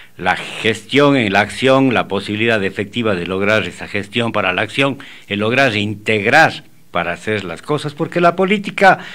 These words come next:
supone el arte de, de gobernar, y gobernar es poder, poder estar de acuerdo, gobernar es poder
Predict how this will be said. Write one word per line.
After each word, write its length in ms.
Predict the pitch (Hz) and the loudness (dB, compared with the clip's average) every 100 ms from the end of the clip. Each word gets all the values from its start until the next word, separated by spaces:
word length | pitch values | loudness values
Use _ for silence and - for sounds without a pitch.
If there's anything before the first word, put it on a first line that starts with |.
| - - | -18 -6
supone 460 | - 180 190 185 | -2 2 4 6
el 100 | 151 | 6
arte 240 | 180 175 143 | 6 6 4
de, 300 | 123 123 120 | 6 4 -2
de 300 | 123 113 117 | -8 -6 0
gobernar, 500 | 139 156 147 185 135 | 4 4 4 4 4
y 60 | |
gobernar 440 | 123 143 151 170 170 | 2 2 4 4 2
es 160 | 131 | 0
poder, 320 | - 147 156 - - - - - | -2 2 2 0 -10 -20 -20 -8
poder 320 | - 160 180 | 2 6 6
estar 400 | 147 - 165 156 | 4 4 6 6
de 100 | 120 | 4
acuerdo, 560 | 135 - 190 165 - 85 - - - - - - | 2 6 4 4 0 -10 -14 -20 -20 -20 -20 -18
gobernar 380 | - 143 131 160 | -2 -2 2 2
es 100 | 147 | 2
poder 400 | 143 135 147 120 | 0 2 2 0